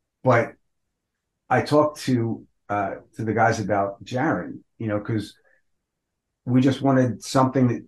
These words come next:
we needed something that was gonna match the energy of what George had on stage. And we were like, "Okay,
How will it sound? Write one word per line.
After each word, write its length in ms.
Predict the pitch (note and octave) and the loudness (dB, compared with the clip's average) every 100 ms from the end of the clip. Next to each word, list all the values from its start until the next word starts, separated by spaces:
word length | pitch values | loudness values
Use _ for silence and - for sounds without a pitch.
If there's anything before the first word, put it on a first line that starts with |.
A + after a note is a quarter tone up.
| - | -6
we 160 | A#2+ B2 | 2 6
needed 280 | D#3 E3+ | 8 6
something 320 | - C#3 C3+ B2+ | 4 2 4 2
that 80 | |
was 140 | A#2 G#2 | 2 -2
gonna 140 | G#2+ | -2
match 340 | G2+ G#2+ G#2+ - | 0 0 -2 -4
the 140 | G2+ | -2
energy 300 | G#2 G2+ F#2 | 0 0 -2
of 60 | F#2 | -4
what 160 | F#2 | -6
George 300 | - F2+ F2 | -8 -10 -8
had 160 | E2 D#2+ | -10 -10
on 140 | D#2+ | -12
stage. 580 | - D#3+ C3+ B2+ - _ _ _ _ - | -14 -16 -16 -18 -20 _ _ _ _ -8
And 140 | G#2 | -2
we 60 | G#2 | 0
were 100 | G2 | 0
like, 200 | G2 G2 | -2 -4
"Okay, 400 | F#2+ G2+ F2+ | -4 -6 -6